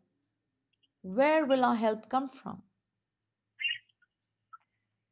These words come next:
And that is why it is very important for us that we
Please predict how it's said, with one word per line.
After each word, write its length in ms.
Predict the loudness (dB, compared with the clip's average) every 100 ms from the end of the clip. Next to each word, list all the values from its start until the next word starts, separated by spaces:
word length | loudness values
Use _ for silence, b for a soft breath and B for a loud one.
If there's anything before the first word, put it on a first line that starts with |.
| _ _ _ _ _ _ _ _ _ _ _ _ _ _ _ _ -6
And 200 | -2 2
that 160 | 2 2
is 180 | -2
why 400 | 0 0 0 -4 -4
it 160 | -6
is 280 | -6 -8 -14 _ _ _ _ _ _ _ -12
very 540 | -4 4 4 4 0
important 600 | -4 -2 0 0 -2 -6
for 200 | -4 0
us 400 | 2 2 -2 -14 _ _ _ _ -2
that 300 | -2 -2 -8
we 520 | -8 -2 2 0 0